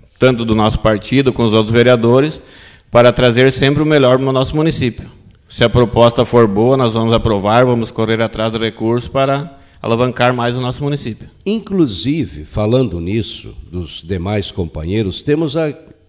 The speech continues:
Speaker 2: junto aos reeleitos, quatro vereadores que já têm experiência na atividade. Isso pode ajudar os mais novos?
Speaker 1: Mas com certeza, Hélio.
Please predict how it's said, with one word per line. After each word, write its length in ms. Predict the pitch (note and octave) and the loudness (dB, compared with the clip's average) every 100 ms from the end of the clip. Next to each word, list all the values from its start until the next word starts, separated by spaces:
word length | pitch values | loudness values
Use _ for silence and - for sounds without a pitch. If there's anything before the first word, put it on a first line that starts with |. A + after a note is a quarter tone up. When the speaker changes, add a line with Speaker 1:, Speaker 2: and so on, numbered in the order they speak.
| _ _ _ | _ _ _
Speaker 2:
junto 580 | F2 F2+ C3+ B2 - F#2 | -6 0 2 0 -4 -6
aos 1160 | F2 E2+ D#2+ C#2+ C2 B1 _ _ - - - - _ A2 | -4 -6 -6 -8 -12 -16 _ _ -20 -18 -18 -20 _ -8
reeleitos, 1040 | G2+ D#3 D#3 A#2 D3+ C#3+ - D2 - - _ _ | 2 4 4 4 2 0 -6 -14 -16 -20 _ _
quatro 600 | - D#3 B2+ - E3+ F3 - _ | -2 0 0 -4 -8 -8 -12 _
vereadores 840 | F#2+ B2 A#2+ G#2 G#2+ G#2+ A2+ A#2+ | -2 2 2 0 0 0 -2 -6
que 160 | - F3 | -8 -6
já 160 | D3 C3+ | -4 -4
têm 180 | B2 | -4
experiência 920 | D3 - - B2 A2 B2+ A2+ - - E2+ | -6 -6 -4 -2 2 2 0 -4 -8 -6
na 100 | F#2+ | -6
atividade. 540 | - F2 F2 E2 D2+ _ - - | -8 -10 -8 -10 -14 _ -20 -16
Isso 240 | E3 - C3 | -14 -10 -4
pode 240 | D#3 D#3+ | -2 -2
ajudar 380 | C#3+ A2+ G#2+ B2 | -2 -2 -2 -2
os 100 | G#2+ | -2
mais 220 | G2 F#2+ | -4 -6
novos? 480 | G2 F3+ G3 - - _ _ | -4 -6 -8 -16 -20 _ _
Speaker 1:
Mas 240 | - A2 - | -10 -8 -6
com 160 | G#2 | -6
certeza, 520 | G2+ B2+ C#3 D3 C#3+ A#2+ | -4 -4 -2 -2 0 -2
Hélio. 180 | G2 | -4